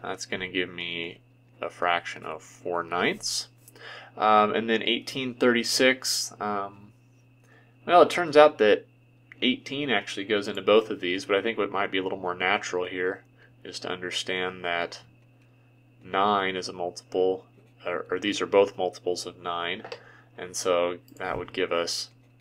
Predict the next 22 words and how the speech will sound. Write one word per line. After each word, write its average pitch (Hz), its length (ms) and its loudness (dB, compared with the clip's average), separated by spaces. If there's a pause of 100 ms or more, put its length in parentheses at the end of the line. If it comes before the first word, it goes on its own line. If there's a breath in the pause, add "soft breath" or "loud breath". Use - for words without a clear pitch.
(300)
two 101 800 -4 (760)
fourths. - 920 2 (260 loud breath)
And 117 100 -4
you 127 60 0
can 143 140 6
already 131 240 10
see 113 260 0
the 110 80 0
fractions 101 480 2
are 95 80 -6
not 98 200 4
equivalent, 92 600 -2
but - 180 -10
then 85 140 -10
let's 85 300 -10
reduce 85 420 -6
it - 120 -18
the 80 80 -4
rest 82 240 -4
of - 80 -16
the 82 80 -6
way. 98 380 2